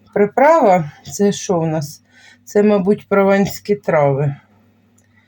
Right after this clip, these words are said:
судячи з виду. Ну, але красивий.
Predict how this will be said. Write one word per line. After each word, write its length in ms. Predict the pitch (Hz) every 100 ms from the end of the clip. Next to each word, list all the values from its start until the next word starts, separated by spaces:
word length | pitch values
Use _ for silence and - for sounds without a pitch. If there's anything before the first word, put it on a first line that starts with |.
| _ _ _
судячи 600 | - 160 151 139 - 160
з 100 | 156
виду. 440 | 151 156 139 151 143 - _ _ - - - _
Ну, 160 | 165 190
але 360 | 240 247 214 240
красивий. 800 | 254 247 - 180 180 151 143